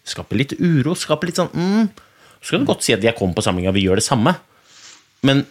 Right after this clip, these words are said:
hun har, har ikke lyst til å gjøre det samme hele tiden, for det har hun ikke troa på. Det er jo det hun sier,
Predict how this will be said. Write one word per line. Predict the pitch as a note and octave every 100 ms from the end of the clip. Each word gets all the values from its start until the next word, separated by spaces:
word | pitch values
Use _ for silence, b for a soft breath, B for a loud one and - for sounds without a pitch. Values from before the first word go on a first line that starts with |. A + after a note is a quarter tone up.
| -
hun | C3+ C#3
har, | C3+ -
har | B2
ikke | A#2+ E3
lyst | A#2 -
til |
å | A#2+ C3+
gjøre | A2 F#2
det | A2
samme | G#2 A2
hele | A2+ G2+
tiden, | G2+ C3+ C#3+
for | D#3
det |
har | C3
hun | F#2+
ikke | F#2+ G#2+
troa | F#2 F2
på. | G2+ -
Det | -
er | G3
jo | G2
det |
hun | G2+
sier, | A#2+ C#3